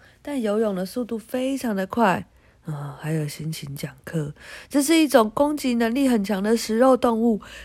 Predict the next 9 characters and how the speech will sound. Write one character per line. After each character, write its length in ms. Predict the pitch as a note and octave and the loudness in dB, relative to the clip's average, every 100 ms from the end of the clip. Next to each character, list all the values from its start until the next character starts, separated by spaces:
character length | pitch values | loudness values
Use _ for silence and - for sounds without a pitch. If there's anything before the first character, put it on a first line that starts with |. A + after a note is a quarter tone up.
| - | -6
它 120 | D4 | -2
们 100 | C#4+ | 0
的 120 | C4 | -2
体 200 | B3+ G#3 | -2 -6
型 300 | F3+ G#3+ G#3+ | -4 -6 -6
最 320 | - D#4 C#4 | -4 -2 -2
高 420 | - - B3+ - - _ _ _ | -4 -4 -2 -2 -8 _ _ _
可 300 | _ C4+ B3 | _ -2 0
达 260 | A#3 B3 B3+ | -2 -4 -6